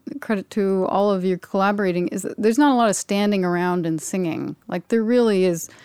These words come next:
very few moments where it's just straight performance. It's constant storytelling, like, each, m-, I, and I think that's part of the fact that the film slips in and out of reality is it's, you're able to just pack so much story and, and,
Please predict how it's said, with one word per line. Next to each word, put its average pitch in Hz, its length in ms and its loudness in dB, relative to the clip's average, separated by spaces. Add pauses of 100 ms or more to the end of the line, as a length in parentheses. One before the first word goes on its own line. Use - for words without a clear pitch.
(220)
very 220 500 4 (220)
few 202 720 2
moments 202 680 0
where 170 920 -2
it's 180 340 -4
just - 480 -4
straight - 400 -4 (160)
performance. 190 580 -2
It's 175 120 -10
constant - 720 -4
storytelling, 175 960 0
like, 165 220 -2
each, - 320 -6
m-, 185 180 -4
I, 208 240 -6
and 202 140 -2
I 196 40 0
think 196 140 -2
that's - 220 -2
part 196 300 0
of 175 200 -2 (440)
the 190 60 -8
fact 196 300 0
that 196 340 0
the 185 100 -4
film 180 300 -2
slips 196 380 -4
in 196 260 -4
and 185 140 0
out 180 160 0
of 165 100 -6
reality 180 600 2
is 170 140 -2
it's, - 400 -6
you're 180 340 0
able 190 260 4
to 170 160 -6
just 170 320 -8
pack - 360 -6
so 220 300 0
much 190 340 -2
story 190 560 2
and, 165 300 0
and, 156 260 -8